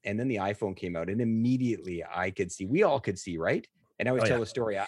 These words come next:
Speaker 1: I, I had all, because we had a mobile software company, I had all the latest Nokia devices, I had all the latest Blackberries, ninety percent of the market across both of them.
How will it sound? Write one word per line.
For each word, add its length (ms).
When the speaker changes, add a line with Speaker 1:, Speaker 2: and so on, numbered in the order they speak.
Speaker 1:
I, 240
I 100
had 160
all, 220
because 340
we 60
had 80
a 40
mobile 200
software 320
company, 240
I 40
had 80
all 120
the 80
latest 380
Nokia 360
devices, 540
I 60
had 100
all 160
the 80
latest 340
Blackberries, 720
ninety 380
percent 240
of 60
the 60
market 280
across 320
both 260
of 120
them. 140